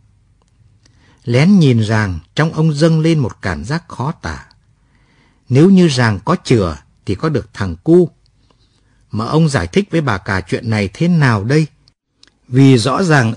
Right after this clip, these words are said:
ông đang bị bà canh giữ. Bà ta chưa hề sắp xếp cho ông gần Giàng, như bà đã nói hôm cưới.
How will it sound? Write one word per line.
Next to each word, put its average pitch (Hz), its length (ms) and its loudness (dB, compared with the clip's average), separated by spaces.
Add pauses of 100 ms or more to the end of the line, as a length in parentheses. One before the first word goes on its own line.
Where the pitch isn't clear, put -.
ông 160 180 0
đang 165 160 2
bị 127 180 -2
bà 117 320 -2
canh 135 300 0
giữ. 131 300 -2 (800)
Bà 135 200 2
ta 175 180 0 (100)
chưa 202 160 6
hề 131 200 4
sắp 196 360 -6
xếp 202 240 0
cho 165 100 -6
ông 160 260 0
gần 120 280 2
Giàng, 107 360 0 (420)
như 139 180 2
bà 110 200 -4
đã 104 100 -8
nói 127 300 -2
hôm 135 180 0 (120)
cưới. 139 320 0